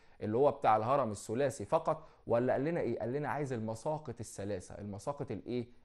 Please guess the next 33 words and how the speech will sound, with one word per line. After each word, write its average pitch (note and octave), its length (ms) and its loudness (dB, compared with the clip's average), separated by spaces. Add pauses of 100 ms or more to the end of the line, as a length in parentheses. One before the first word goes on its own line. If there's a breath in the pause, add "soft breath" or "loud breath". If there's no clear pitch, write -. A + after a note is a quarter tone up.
(100)
الثلاثة. F#2+ 580 -2 (320 soft breath)
نرجع F3 380 6
تاني D#3 440 2
للايه؟ A#2 440 0 (200)
للوحة C3+ 400 2
المستويات G#2+ 540 -2
بتاعتنا A#2+ 500 -2
ونبص A2 420 -4
عليها. C3+ 440 2 (300 soft breath)
يعني A#2 280 4
ايه A3 60 6
المساقط F3+ 480 0
الثلاثة؟ A#2+ 560 0
ما F2 100 -8
احنا G2+ 180 -6
قلنا C#3 260 2
ان A2+ 100 -2
في C#3 140 -4
المسقط B2+ 480 0
الايه؟ B2 360 0 (340 loud breath)
المسقط A#2+ 520 0
الافقي D#3+ 580 2 (340 loud breath)
والمسقط A#2 720 2
الرأسي C#3+ 520 2 (200)
والمسقط B2 600 0
الجانبي، G#2+ 460 2
يبقى G#2+ 240 4
اذا E3 140 2
هو C#3+ 220 6
عايز C#3 260 6
هنا D#3 160 2
المساقط C#3 460 -2
الثلاثة. A#2 580 2